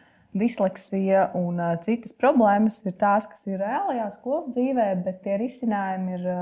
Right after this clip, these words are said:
tādi kā manā skolas laikā, un, ā, tad tie īsti nav attīstījušies. Lai gan problēmas kā tādas attīstās, un, ā, gan es, gan Laura, gan Jūlija, ā, kas ir projektu, ā, Neklusē līdzautors,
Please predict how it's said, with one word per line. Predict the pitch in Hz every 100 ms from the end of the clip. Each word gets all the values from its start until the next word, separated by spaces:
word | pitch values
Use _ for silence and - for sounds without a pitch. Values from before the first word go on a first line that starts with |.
| 180
tādi | 190 185 185
kā | 175
manā | 175 185 240 240
skolas | - 285 302 302
laikā, | 262 277 285 269 247 247 _ _ _ _ -
un, | 185 180 185 180
ā, | 180 180
tad | 180 185 -
tie | 180 196
īsti | 214 214 190
nav | 175 180
attīstījušies. | 247 165 160 - - 160 - 151 - _ -
Lai | 175
gan | 175 175 170
problēmas | 202 247 208 175 170
kā | - 185
tādas | 180 233 220 -
attīstās, | 214 185 151 - 170 165 -
un, | 170 170
ā, | 170 170 - _ _ _ _ _ _ _ _ _ _
gan | 208 202 196
es, | 269 -
gan | 202 190
Laura, | 180 196 240
gan | 196 185
Jūlija, | 185 220 247 202 185 - - _ _
ā, | - 190 190 190 185 180
kas | 185 -
ir | 196 190
projektu, | 202 196 196 185 -
ā, | 185 185
Neklusē | 196 214 220 190 185
līdzautors, | 254 262 202 202 180